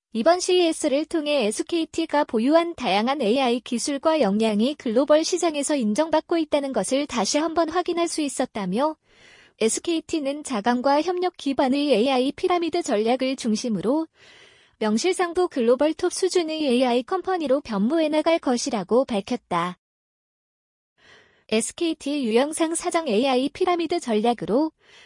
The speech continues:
글로벌 파트너십 무한 확장 나섰다. 에스케이티 유영상 사장, 사진 이 번 왼쪽에서 첫 번째, 과 슈퍼마이크로 원리리우, 원리리아오, 공동 창업자 겸 비즈니스 개발 부문 부사장,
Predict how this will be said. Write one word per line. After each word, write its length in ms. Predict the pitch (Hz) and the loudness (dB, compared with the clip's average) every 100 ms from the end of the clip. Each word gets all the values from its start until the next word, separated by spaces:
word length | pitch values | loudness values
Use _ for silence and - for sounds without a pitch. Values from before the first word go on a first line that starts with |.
| _ | _
글로벌 480 | - 254 302 330 339 | -2 0 2 0 0
파트너십 580 | 359 - 370 359 359 339 | -2 -4 0 0 0 -2
무한 280 | 311 294 | 2 0
확장 440 | 302 339 - 370 349 | 0 -6 -4 -6 -2
나섰다. 640 | 240 214 170 - 240 277 _ _ _ _ _ | -2 -2 -6 -2 0 -2 _ _ _ _ _
에스케이티 720 | 220 226 - 339 320 - 294 254 | -2 -2 -4 -4 -4 -4 -4 0
유영상 500 | 220 277 302 311 311 | 2 2 0 -6 -6
사장, 460 | 262 202 240 330 - _ | -4 -2 -2 -4 -12 _
사진 400 | - 381 370 349 | -4 -2 0 0
이 100 | 226 | 2
번 220 | 285 320 | 2 2
왼쪽에서 600 | 233 208 233 311 269 320 | 2 0 0 -2 -2 -2
첫 160 | 311 381 | -4 0
번째, 580 | 311 285 - 202 254 294 _ _ _ _ | -2 -2 -6 -2 -2 -4 _ _ _ _
과 200 | - 254 | -2 -2
슈퍼마이크로 840 | 285 - - 359 330 311 - 285 311 | 0 -4 -2 0 0 0 0 0 2
원리리우, 680 | 233 190 240 262 202 240 330 _ - | 2 2 2 0 0 0 -2 _ -2
원리리아오, 800 | 208 202 277 262 254 208 170 175 _ _ _ _ | 0 0 0 0 0 0 -2 -8 _ _ _ _
공동 400 | - 220 233 339 | -2 0 0 -2
창업자 520 | 330 359 359 349 359 330 | -4 -4 -2 0 0 2
겸 220 | 339 320 | 0 -2
비즈니스 480 | 269 233 302 311 285 | -4 -4 -4 -4 -6
개발 340 | - 226 262 | -4 -2 0
부문 340 | 269 254 269 302 | 0 -4 -4 -6
부사장, 580 | 226 214 202 208 277 | -6 -4 -2 -2 -4